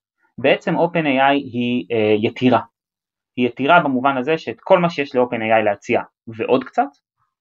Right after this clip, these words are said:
אתה יכול, אה, לקחת היום ממייקרוסופט, ואת כל השיפורים והתוספות והדברים שהם היו וימשיכו לייצר כך או אחרת, אותם אנשים, אם הם יעזבו וילכו למייקרוסופט,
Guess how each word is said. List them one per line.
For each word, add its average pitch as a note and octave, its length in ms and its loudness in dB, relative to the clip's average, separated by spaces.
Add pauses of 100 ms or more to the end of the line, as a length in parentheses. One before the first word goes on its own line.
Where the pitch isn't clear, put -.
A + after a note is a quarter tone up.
(120)
אתה A2+ 120 2
יכול, D3 420 4
אה, C#3+ 80 4
לקחת B2+ 420 0
היום A#2+ 180 0
ממייקרוסופט, A2+ 600 -6 (400)
ואת B2 340 0
כל G3 240 4
השיפורים D3+ 1300 0
והתוספות C3 840 0
והדברים A2+ 500 0
שהם - 960 -6
היו C#3 480 4
וימשיכו A2+ 800 -4
לייצר A2 420 -4
כך C#3+ 220 0
או E3+ 40 4
אחרת, G3+ 480 -2 (540)
אותם F#3+ 340 0
אנשים, A#3+ 420 -4 (380)
אם C3 80 2
הם B2+ 120 6
יעזבו B2+ 600 2
וילכו A#2+ 460 -2
למייקרוסופט, C3 680 -4